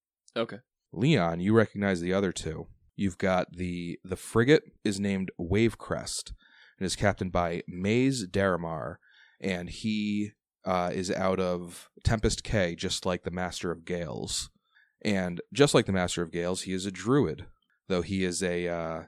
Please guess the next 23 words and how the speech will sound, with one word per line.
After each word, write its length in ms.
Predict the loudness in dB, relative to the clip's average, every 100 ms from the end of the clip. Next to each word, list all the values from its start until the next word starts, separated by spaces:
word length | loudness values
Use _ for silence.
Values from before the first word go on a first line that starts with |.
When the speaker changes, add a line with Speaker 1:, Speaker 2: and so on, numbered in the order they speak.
| -6
Speaker 2:
he's 200 | -2 -2
an 100 | -4
aquatic 460 | -2 2 2 2 -4
elf. 440 | -4 -4 -10 -18 -20 _ _
Definitely 300 | 2 4 4
not 160 | 2 2
a 20 |
Sahuagin. 480 | 0 -2 -2 -4 -6 -16 _ -4
Speaker 1:
I 40 |
was 80 | 0
gonna 120 | 2
say, 120 | 4 2
the 80 |
last 280 | 6 4 4
aquatic 340 | -2 -2 -2 -2
elf 220 | -4 -6
we 80 | -8
came 200 | -8 -10
across 420 | -8 -6 -6 -8
was 200 | -12 -10
not. 560 | -8 -2 -2 -2 -8 -12 -6
Speaker 2:
Yeah. 240 | 0 2 0 -6
Speaker 1:
<laughs> 80 | -2